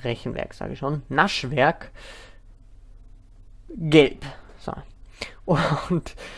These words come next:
natürlich noch eine Event-Wolkenreihe, die echt richtig geil ist. Und ich würd sagen, die schauen wir uns auch direkt an. Items gibt's insgesamt drei Stück. Einmal das hier, Pfotenpops für alle, das alle zehn Stunden tausendsiebenhundertvierzig E P bringen wird.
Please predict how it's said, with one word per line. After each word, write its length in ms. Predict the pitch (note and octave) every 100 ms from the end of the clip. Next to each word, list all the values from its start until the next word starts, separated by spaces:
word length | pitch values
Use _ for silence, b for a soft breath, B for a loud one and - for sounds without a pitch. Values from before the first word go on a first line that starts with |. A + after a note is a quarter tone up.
| B -
natürlich 640 | C3+ - G3 G#3 F#3+ F3
noch 280 | C#3+ C#3+ C3+
eine 480 | - - B2 A#2+ -
Event-Wolkenreihe, 1600 | C#3 B2+ A#2+ B2+ C3 - - - B2+ - C3 B2+ B2+ D#3+ F3+ F3 B B B -
die 120 | D3+ -
echt 240 | E3+ -
richtig 300 | F#3 F3+ E3
geil 200 | E3+ E3+
ist. 120 | E3
Und 80 | D3+
ich 60 | C#3+
würd 120 | C#3
sagen, 300 | C3 C3 B2 b b b -
die 80 |
schauen 220 | C3+ C3 B2
wir 80 |
uns 120 | A#2 B2
auch 120 | A#2
direkt 380 | B2 B2+ C3 -
an. 360 | - D#3 D3+ A2+ - - -
Items 760 | A3+ B3+ - G#3+ A3 - -
gibt's 580 | E3 E3 F3 - - -
insgesamt 720 | - E3 - - C3+ C3+ C#3 -
drei 280 | - A2+
Stück. 440 | A2 - G#3+ - - - B B B B
Einmal 240 | - C3 C3
das 180 | F3 F#3
hier, 120 | F3
Pfotenpops 680 | - G#3 - F3 D#3+ - -
für 220 | D3 -
alle, 220 | E3+ E3+
das 240 | C#3+ C#3+
alle 300 | - C#3 D3
zehn 200 | - C#3+
Stunden 440 | C#3 C#3+ C3+ C#3 B2+
tausendsiebenhundertvierzig 1300 | - C3 A#2+ A#2+ - B2+ B2 A#2+ - B2+ A#2+ - -
E 200 | F#3 G#3
P 140 | G3
bringen 360 | F#3 F3+ F3 D#3+
wird. 260 | E3 D#3+